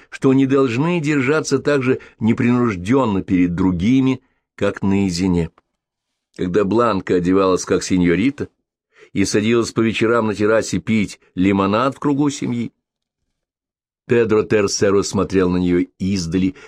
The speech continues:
не решаясь подойти. В присутствии взрослых перестали держаться за руки и словно бы не замечали друг друга, не желая привлекать к себе внимания.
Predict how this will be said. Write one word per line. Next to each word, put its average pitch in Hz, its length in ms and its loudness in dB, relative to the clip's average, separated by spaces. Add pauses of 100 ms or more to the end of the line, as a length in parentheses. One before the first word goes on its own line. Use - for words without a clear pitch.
не 92 180 2
решаясь 85 480 -2
подойти. 80 420 -10 (1800)
В - 80 -20
присутствии 156 680 0
взрослых 143 720 -2
перестали 98 500 -2
держаться 85 480 -2
за 90 280 0
руки 87 320 -4 (220)
и - 60 -10
словно 85 300 -2
бы 82 120 0
не 85 120 -2
замечали 92 560 0
друг 90 240 -2
друга, 90 300 -2 (580)
не 98 140 2
желая 98 280 2
привлекать 95 540 0
к - 60 -12
себе 87 240 -4
внимания. 87 460 -4